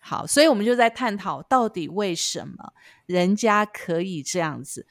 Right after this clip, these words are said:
姑且不论他们未来会怎么样，但是我们也，当然也很希望他能够走到最后是幸福的啦。所以我们也就不要一直去担心人家，因为，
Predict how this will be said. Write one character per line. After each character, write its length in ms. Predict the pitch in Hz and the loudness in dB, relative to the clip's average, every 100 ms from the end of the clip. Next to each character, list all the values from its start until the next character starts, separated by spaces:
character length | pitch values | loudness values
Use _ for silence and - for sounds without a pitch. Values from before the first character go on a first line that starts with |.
| _ | _
姑 180 | - 302 | 2 4
且 240 | 330 - 156 | 4 4 2
不 220 | - 180 | 2 4
论 280 | 233 214 175 | 6 6 4
他 140 | 214 | 0
们 140 | 208 190 | 2 4
未 140 | 208 | 4
来 180 | 165 143 | 4 2
会 160 | 185 | 2
怎 160 | 170 143 | 0 -2
么 80 | 101 | -4
样， 160 | 143 165 | -4 0
但 140 | 233 | 0
是 160 | 240 240 | 2 2
我 100 | 185 | 2
们 160 | 165 175 | 0 -2
也， 180 | 156 - | -4 0
当 140 | 233 | 4
然 100 | 269 | 4
也 100 | 240 | 6
很 160 | 202 180 | 4 2
希 160 | 151 208 | 2 2
望 100 | 202 | 2
他 120 | 202 | 2
能 160 | 185 | 0
够 120 | 165 185 | 2 2
走 160 | 175 | 2
到 140 | 151 160 | 0 0
最 220 | - 175 | 2 0
后 180 | 175 160 | 2 -2
是 340 | - 180 - _ | -2 -4 -6 _
幸 260 | - - 214 | -6 0 0
福 200 | 180 135 | 0 -6
的 160 | 135 - | -6 -4
啦。 220 | 107 - _ _ _ _ _ _ _ | -6 -6 _ _ _ _ _ _ _
所 200 | - 262 | 8 10
以 160 | 285 | 10
我 180 | 226 196 | 6 6
们 120 | 185 | 6
也 140 | 196 175 | 6 6
就 140 | 190 | 6
不 140 | 214 196 | 4 6
要 120 | 196 | 4
一 200 | - 220 | 4 0
直 140 | 175 | 0
去 160 | 156 190 | -2 -2
担 260 | - 165 170 | 0 0 0
心 180 | 180 | -2
人 220 | 160 139 135 | -4 -4 -6
家， 300 | - 135 156 | -4 -2 -2
因 160 | 196 | 2
为， 240 | 208 196 | 2 2